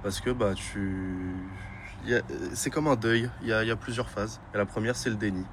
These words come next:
Donc tu cours après tes potes. « Ouais, ça te dit qu'on se fasse un resto ? Ouais, ça te dit qu'on sorte ? Ouais, ça te dit on se voit ? Ouais, ça te dit on joue à la play ensemble ? » Pff, pas de réponse, rien. Puis la deuxième phase arrive, la colère. « Ouais, de toute manière, vous êtes tous que des enfoirés. Ouais, vous m'avez jeté parce que je vous donnais plus de thunes et tout. » Et enfin,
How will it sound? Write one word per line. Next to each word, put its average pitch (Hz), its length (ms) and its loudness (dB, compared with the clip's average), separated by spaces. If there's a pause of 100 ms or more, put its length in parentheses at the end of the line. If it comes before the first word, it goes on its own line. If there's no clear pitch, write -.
(120)
Donc 104 160 -4
tu - 80 -8
cours 104 220 -2
après 104 220 -2
tes 101 120 -2
potes. « 90 360 -8
Ouais, 156 260 2
ça - 200 -4
te 113 40 -6
dit 117 120 -4
qu'on 127 160 -4
se 117 80 -8
fasse 113 180 -4
un 113 60 -4
resto ? 123 420 0
Ouais, 127 220 2
ça 139 160 -6
te 101 60 -4
dit 117 120 -6
qu'on 120 160 -4
sorte ? 135 400 -2
Ouais, 143 160 0
ça 135 160 -2
te 101 60 -2
dit 113 140 -4
on 127 100 0
se 117 80 -4
voit ? 127 220 0
Ouais, 131 180 2
ça 139 180 -4
te 98 60 -4
dit 113 120 -2
on 131 100 2
joue 113 160 -2
à 110 40 2
la 110 100 0
play 113 220 -2
ensemble ? » 113 380 -4 (200)
Pff, 180 120 2 (280)
pas 95 120 0
de 95 60 -4
réponse, 98 520 -2
rien. 85 200 -4 (120)
Puis - 80 -2
la 104 80 4
deuxième 107 300 2
phase 113 200 2
arrive, 104 300 2 (180)
la 98 80 0
colère. « 98 380 0 (200)
Ouais, 110 160 4
de 98 60 -8
toute - 140 -12
manière, 104 200 0
vous 98 180 -6
êtes 95 60 -6
tous - 140 -12
que - 100 -6
des 95 180 -4
enfoirés. 95 500 0
Ouais, 107 240 0
vous 98 140 -2
m'avez 95 200 -2
jeté 95 300 -4
parce - 180 -8
que 104 120 -4
je 98 100 -6
vous 98 60 -6
donnais 98 200 -2
plus - 160 -10
de 90 60 -10
thunes 107 260 -4
et 98 80 -2
tout. » 110 160 -6 (320)
Et 127 80 4
enfin, 95 380 2